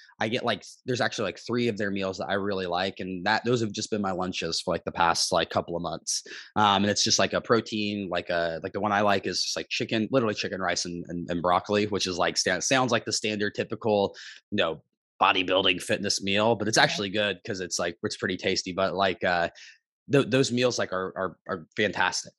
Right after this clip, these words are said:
Speaker 1: for me because, like, I just throw 'em in there and do it, but before that, I would often, like, make, like, I would, I would always have, like, you know, ready to go, some type of, like,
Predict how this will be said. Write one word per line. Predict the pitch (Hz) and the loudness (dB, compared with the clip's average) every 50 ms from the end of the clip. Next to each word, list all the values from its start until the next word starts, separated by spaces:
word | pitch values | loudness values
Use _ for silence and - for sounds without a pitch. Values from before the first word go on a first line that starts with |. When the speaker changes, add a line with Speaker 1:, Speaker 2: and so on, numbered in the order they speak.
| _ _ - | _ _ -4
Speaker 1:
for | 104 95 | -4 -4
me | 87 76 73 78 | -4 -4 -8 -4
because, | 92 95 - - 101 95 92 92 | -4 -4 2 4 4 4 6 4
like, | 98 90 92 - 87 | 2 2 2 2 0
I | 95 | 0
just | 85 - - - | 0 -2 0 2
throw | 123 117 | 4 4
'em | 110 107 | 4 4
in | 113 107 104 | 2 2 2
there | 104 101 | 2 0
and | 98 90 | 0 -2
do | 104 104 107 | 0 0 0
it, | 104 - | 0 -2
but | - - | -6 -14
before | - - - 170 170 180 | -8 0 4 6 6 6
that, | 127 87 82 90 - - _ - | 6 4 2 0 -2 -6 _ -2
I | 110 110 104 | -2 -2 0
would | 101 101 95 92 - | 0 -2 -4 -4 -2
often, | 104 104 107 - - 107 95 95 | -2 -2 -2 -2 -4 -6 -4 -2
like, | 95 92 87 87 - - _ _ _ _ _ _ - - _ _ - | -2 -2 -2 -4 -6 -10 _ _ _ _ _ _ -20 -20 _ _ -10
make, | - 107 104 104 101 104 - - - - | -6 -4 -2 -2 -2 -4 -6 -12 -14 -6
like, | - 107 - | -6 -2 0
I | 90 107 104 | 2 2 2
would, | 98 95 - - | 2 0 -2 -2
I | 104 101 92 95 95 | -2 -2 -2 -6 -10
would | 101 98 | -6 -4
always | 92 92 98 95 95 - | -4 -2 -2 -2 -2 -2
have, | - 101 95 92 92 92 80 92 | 0 2 2 4 2 2 0 -2
like, | 95 87 85 85 - - _ _ - | -4 -4 -4 -6 -8 -12 _ _ -8
you | 107 98 | -4 -2
know, | 95 | -2
ready | 90 95 101 95 98 95 | 0 0 0 0 0 -4
to | - 104 85 | -6 -8 -4
go, | - 90 92 95 95 95 | -2 0 0 2 2 0
some | - - 95 - | -2 -4 -4 -2
type | 101 92 - 92 | -2 0 0 0
of, | 87 | 0
like, | 87 87 82 82 | 0 0 -2 -2